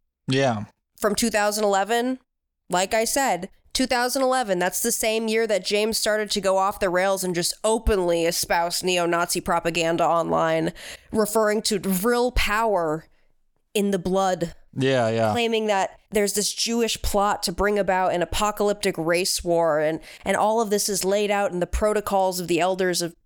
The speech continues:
Speaker 2: Zion, which, you know, as we know, is a racist hoax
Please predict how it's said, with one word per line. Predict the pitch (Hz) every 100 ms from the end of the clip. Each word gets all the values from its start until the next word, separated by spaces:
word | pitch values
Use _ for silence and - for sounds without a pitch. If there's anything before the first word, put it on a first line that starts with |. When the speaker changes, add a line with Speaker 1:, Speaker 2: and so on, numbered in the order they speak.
| _
Speaker 2:
Zion, | 170 185 190 185 170 165 165
which, | 156 - - _ _ -
you | 165
know, | 139
as | 175 170
we | 180
know, | 170 165 165
is | 160 - -
a | 113 104 95 - _
racist | 160 165 165 -
hoax | - 156 156 - - -